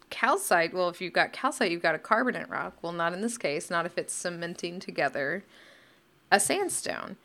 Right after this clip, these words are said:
Um, so it's also not nearly as strong. You won't find calcite cemented sandstones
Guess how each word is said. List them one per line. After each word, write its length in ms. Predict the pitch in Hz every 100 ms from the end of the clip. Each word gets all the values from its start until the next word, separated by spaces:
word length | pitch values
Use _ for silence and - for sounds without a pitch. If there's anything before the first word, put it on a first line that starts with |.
| _ - - _
Um, 640 | 220 208 185 165 160 185 - _ _ -
so 800 | - - 226 208 196 190 180 - - _ _
it's 180 | - 233
also 400 | - - 415 269
not 340 | 202 185 175 - -
nearly 560 | 196 196 190 175 151
as 120 | 92 -
strong. 520 | - - - - - -
You 260 | - 208 269
won't 360 | 269 233 214 -
find 720 | - 180 170 160 156 156 175 - _ _ _ _ _ _ _
calcite 540 | - 185 180 180 175 -
cemented 420 | - 165 165 156
sandstones 1200 | - - 160 160 156 - - 117 117 117 202 -